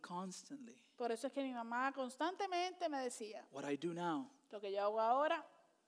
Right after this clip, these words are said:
Speaker 1: you do not understand.
Speaker 2: tú no lo entiendes.
Speaker 1: But one day,
Speaker 2: Pero un día
Speaker 1: you'll grow older
Speaker 2: vas a crecer
Speaker 1: and you will understand."
Speaker 2: y entenderás."
Speaker 1: And I agree.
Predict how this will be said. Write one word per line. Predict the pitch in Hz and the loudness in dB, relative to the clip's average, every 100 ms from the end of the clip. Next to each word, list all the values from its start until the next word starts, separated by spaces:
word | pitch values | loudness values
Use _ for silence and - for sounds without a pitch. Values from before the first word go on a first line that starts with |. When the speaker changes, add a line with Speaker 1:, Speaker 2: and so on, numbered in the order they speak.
| _ - 139 | _ -16 -2
Speaker 1:
you | 143 143 | 2 2
do | 147 | 2
not | 147 151 | 2 2
understand. | 143 135 - 139 135 127 131 | 0 -6 -10 -6 -6 -6 -12
Speaker 2:
tú | 233 | -10
no | 233 | -6
lo | 233 | -6
entiendes. | 233 233 226 208 190 190 - - - | -6 -4 -4 -6 -14 -18 -20 -20 -16
Speaker 1:
But | 147 | -2
one | 135 170 202 | 2 4 8
day, | 190 156 147 - - | 10 10 8 0 -14
Speaker 2:
Pero | 214 220 | -8 -6
un | 311 381 | -4 4
día | 440 392 254 - - | 6 6 2 -4 -4
Speaker 1:
you'll | 139 143 | 2 4
grow | 135 165 | 6 10
older | 170 180 143 139 - - | 12 12 10 2 -6 -10
Speaker 2:
vas | 220 208 | -2 2
a | 262 | 2
crecer | 311 294 330 285 220 - - _ _ - | 4 2 4 2 2 -6 -20 _ _ -14
Speaker 1:
and | 120 | -8
you | 135 135 | -2 0
will | 135 | 0
understand." | 135 139 - 185 147 - - | -2 -4 -2 -2 -2 -8 -10
Speaker 2:
y | 226 | -8
entenderás." | 220 214 208 185 - - - | -6 -8 -6 -8 -8 -14 -12
Speaker 1:
And | 151 | -6
I | 156 175 | -4 -4
agree. | 160 170 247 196 | -4 0 0 -2